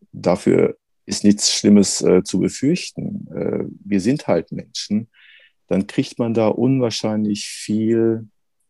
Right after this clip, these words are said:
ja, auch Commitment von den Leuten wieder gespiegelt. Und ich glaube, dieses Commitment, das muss man erreichen, dass die Leute sagen, "Ja, ich committe mich zu was,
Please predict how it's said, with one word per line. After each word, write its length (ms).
ja, 140
auch 200
Commitment 440
von 160
den 120
Leuten 320
wieder 180
gespiegelt. 680
Und 80
ich 60
glaube, 180
dieses 160
Commitment, 580
das 240
muss 240
man 340
erreichen, 520
dass 120
die 80
Leute 220
sagen, 420
"Ja, 200
ich 160
committe 360
mich 180
zu 180
was, 280